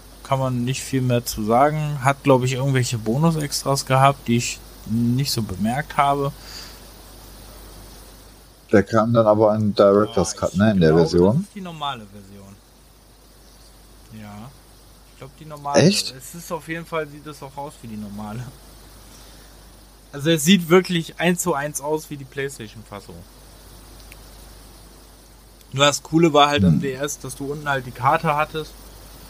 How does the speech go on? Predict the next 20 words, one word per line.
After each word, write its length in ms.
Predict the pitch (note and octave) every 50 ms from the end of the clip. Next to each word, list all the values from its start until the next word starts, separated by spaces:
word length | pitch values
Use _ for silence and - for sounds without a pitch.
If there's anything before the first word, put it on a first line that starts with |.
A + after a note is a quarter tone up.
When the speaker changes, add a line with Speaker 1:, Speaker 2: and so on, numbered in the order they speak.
| - - - - - - - - - -
Speaker 1:
und, 240 | B2 A#2+ A#2+ A#2+ A2+ - - - A2
äh, 260 | A2 A2 G#2+ G2+ G#2+
oben 180 | A2 A2+ A2+
halt 180 | A2 A2 G#2+ G#2
das 180 | G2 - - -
Geschehen. 380 | G#2 - - A2+ G2+ G2+ F#2+ F#2+ - - - - - - - - - - - - - - - - - - - - - - - - - - - - - - - - - - - - -
Das 120 | - -
war 80 | A#2 A2
ganz 240 | G#2+ G#2+ G#2 - - - -
cool. 220 | D3+ D#3 D#3+ D#3 - - - - - - - - - - - - - - -
Speaker 2:
Mhm. 60 | G#2
Speaker 1:
Ähm, 260 | G2+ F#2+ F#2 G2 G#2+
ja, 360 | A#2 A#2 A#2+ B2 B2+ B2+ B2 - - - - - - -
spielt 340 | - - - B2 B2 A#2+ -
sich 200 | - A#2 - A#2+
halt 240 | A2+ A2+ A2+ A2+ A#2
wie 80 | A2+
Resident 420 | A2 A2 A2 G#2+ G#2 G2+ G#2 G2+ G2+
Evil 220 | G#2 - G#2 G2
eins. 480 | G#2+ C#3 D3+ D#3+ D#3+ D#3+ D#3+ - -